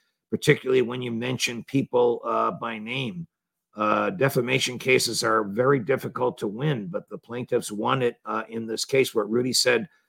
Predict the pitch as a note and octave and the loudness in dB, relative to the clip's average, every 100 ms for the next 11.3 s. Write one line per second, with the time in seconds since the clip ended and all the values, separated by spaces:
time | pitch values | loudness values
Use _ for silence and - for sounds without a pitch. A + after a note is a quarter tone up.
0 | _ _ - A2+ G#2+ A2+ B2+ A#2+ A#2+ A#2 | _ _ 4 4 6 6 6 6 2 4
1 | B2+ D3+ G#2 G2+ - G#2 G#2 - A2+ A#2+ | 8 6 6 -2 -2 -2 -8 -6 -8 -2
2 | C#3 C#3 A#2+ A2+ - D#3+ A#2+ - _ _ | 0 0 -4 -4 4 4 4 -4 _ _
3 | _ - A#2 - B2+ D3 C3 A2+ - C#3+ | _ -2 -2 -2 2 6 8 6 4 2
4 | B2+ - C3+ B2+ - - _ _ _ _ | 2 4 6 8 4 0 _ _ _ _
5 | - G#2+ - D3 B2+ - C#3 B2 A#2 A2 | -6 -2 4 6 6 2 -4 -4 -4 -6
6 | A2+ D#3+ A3+ C#3+ F2+ - _ _ _ - | 0 8 8 8 2 -10 _ _ _ -6
7 | G#2+ G#2 A#2 A2+ F#2+ A#2 G#2+ G2+ G2+ - | -4 -2 -2 -2 -4 -4 -4 -4 -8 -4
8 | G#2 F#2+ - G#2 F#2+ F#2 - - A2+ G#2+ | -2 -2 -4 -6 -8 -10 -6 -2 0 -2
9 | - F2 G#2 G2 - F3 _ - F3 F3 | -8 -14 -14 -12 -12 -14 _ 4 6 6
10 | D3 C#3 C3 B2+ A#2+ A2 B2 A#2 A2 G#2 | 4 4 4 2 -2 -4 -6 -6 -8 -8
11 | G2+ G#2+ | -10 -12